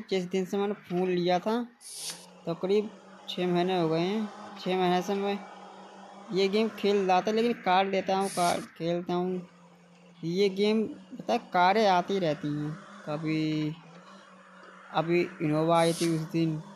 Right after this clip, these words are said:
और नई वाली जो स्कॉर्पियो आई है वो भी आई थी, कैंपर भी आया था, तो सभी कारें आई थी। तो मुझे ये ख़ास बात लगती है इस गेम में, हाँ, हमेशा ना अपडेट करते रहते हैं वो, तो मुझे ज़्यादा अच्छा लगता है ये।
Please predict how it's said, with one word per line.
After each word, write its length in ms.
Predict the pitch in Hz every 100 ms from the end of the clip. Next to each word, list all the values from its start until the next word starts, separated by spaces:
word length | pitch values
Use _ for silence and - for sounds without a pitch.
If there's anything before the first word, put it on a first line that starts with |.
| - - - - - 185
और 100 | 156
नई 340 | 160 160 170
वाली 220 | 175 175
जो 120 | 180
स्कॉर्पियो 600 | 175 - 165 160 185 180
आई 160 | 175 190
है 120 | 214
वो 240 | 175 156 156
भी 160 | 170 170
आई 180 | 170
थी, 120 | 175 170 -
कैंपर 400 | 151 156 - 165
भी 160 | 165 165
आया 280 | 160 165
था, 160 | 165 170 175 - - - - - - - -
तो 60 | 170
सभी 340 | - 185 208
कारें 380 | 196 170 165 170
आई 160 | 160 143
थी। 220 | - 151 156 - - 185
तो 60 |
मुझे 320 | 196 202 226 220 214 - - - - - - 165
ये 180 | 170 208 -
ख़ास 200 | 160 170
बात 240 | 170 180 170
लगती 280 | 160 156 208
है 60 |
इस 120 | 196 -
गेम 180 | 156 151
में, 140 | 151
हाँ, 200 | 143 - - - - - - - -
हमेशा 380 | 160 175 170 208
ना 140 | 233 226 -
अपडेट 360 | 160 165 180 196 -
करते 340 | 165 165 190
रहते 280 | 165 139 139
हैं 120 | 143
वो, 220 | 147 147 147 - - - - - - - - - - - - - 160
तो 60 |
मुझे 180 | 170 185
ज़्यादा 320 | 180 175 185
अच्छा 280 | 180 - 175
लगता 260 | 160 156 175
है 120 | 180
ये। 220 | 160 151